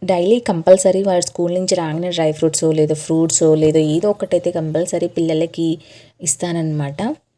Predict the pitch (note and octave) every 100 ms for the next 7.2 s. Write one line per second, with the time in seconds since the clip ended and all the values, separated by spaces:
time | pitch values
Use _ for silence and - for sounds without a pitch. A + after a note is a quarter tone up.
0 | _ _ _ G#3 G3 G3 G#3 F#3 E3+ E3
1 | E3+ E3+ E3 E3 F3 F3 E3+ - E3+ E3
2 | D#3+ D#3+ D#3 E3+ E3 E3 D#3 D3+ E3+ E3
3 | D#3+ - D#3+ - E3 D3+ E3 F3 E3 -
4 | D#3+ D#3 D#3 D#3 D#3 D#3+ E3 F#3 G3+ A3
5 | G3 G3+ G#3 F#3+ F3+ E3+ E3 F3+ E3+ D#3+
6 | E3 D#3+ D#3 E3+ E3 E3 D#3+ D#3+ D3+ F3
7 | G3 G3